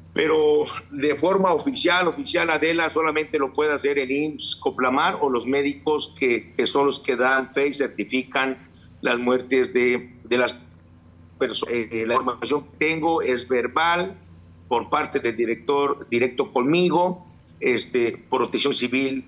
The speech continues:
eh, municipal también, y hospitales, eh, de, de aquí mismo del municipio. Eh, no quisiera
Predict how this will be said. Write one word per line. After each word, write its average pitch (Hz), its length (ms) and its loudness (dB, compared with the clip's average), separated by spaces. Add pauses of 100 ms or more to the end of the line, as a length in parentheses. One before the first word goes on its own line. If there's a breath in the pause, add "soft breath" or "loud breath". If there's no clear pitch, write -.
(140)
eh, 120 320 -2
municipal 123 600 -2
también, 180 640 0 (440)
y 127 200 0
hospitales, 131 920 -2
eh, 120 320 0
de, 113 300 2
de 117 100 0
aquí 131 180 0
mismo 123 680 0 (180)
del 117 220 -2
municipio. 117 640 -2 (580)
Eh, 120 720 2 (220)
no 170 200 2
quisiera 165 680 0